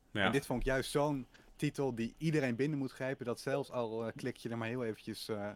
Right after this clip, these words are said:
Speaker 2: casual op, dat je alleen de eerste paar, eh, trailers van die direct ziet. Dit is de game die je wilt hebben om iedereen binnen te, te lokken. Want iedereen v-, vindt op zich twee D Mario wel tof en denkt, "Oh, hey, dat is
Speaker 1: Ja, maar
Speaker 2: Mario, wat doet hij nu?"
Speaker 1: Maar Rick, ze gaan deze game ook gebruiken om iedereen binnen te lokken. Maar wel iedereen behalve jij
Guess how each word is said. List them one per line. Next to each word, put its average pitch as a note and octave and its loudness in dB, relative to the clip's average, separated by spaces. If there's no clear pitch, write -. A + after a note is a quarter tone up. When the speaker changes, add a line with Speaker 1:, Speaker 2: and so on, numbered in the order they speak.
Speaker 2:
casual B2 -2
op, G2+ -4
dat G#2 -2
je A2 -4
alleen A2+ -2
de A2 -2
eerste B2 -2
paar, F#2+ -2
eh, A2 0
trailers C#3 2
van C#3+ 0
die B2+ 2
direct A2+ 2
ziet. A2+ -2
Dit E3 4
is D3+ 0
de A2 -2
game G#2 0
die A#2 -2
je A#2+ 4
wilt B2+ 2
hebben A#2 2
om A#2+ -2
iedereen C3 2
binnen C#3+ 2
te, F#2 -4
te G2+ -8
lokken. F2+ -4
Want G#2 -4
iedereen B2+ 2
v-, - -18
vindt C#3 -2
op A#2 -6
zich G#2 -2
twee G#2+ 0
D - 0
Mario F#2+ -2
wel G#2 -4
tof C#3+ -2
en G2 -6
denkt, G2 -4
"Oh, F#3 6
hey, D#3+ 4
dat A#2+ 2
is G2+ 0
Speaker 1:
Ja, A2+ -4
maar D#3+ 6
Speaker 2:
Mario, F#2+ 0
wat F#2+ -6
doet A#2+ -2
hij A#2 -2
nu?" C3 2
Speaker 1:
Maar G#2 4
Rick, B2+ 2
ze - 0
gaan A2+ 6
deze B2 4
game A2+ 4
ook G2+ -6
gebruiken A2 4
om G2+ 0
iedereen F2+ -2
binnen D#2+ -2
te E2 -8
lokken. D2 -10
Maar F2 -2
wel G#2+ 2
iedereen A2+ 2
behalve G2 4
jij G2+ 6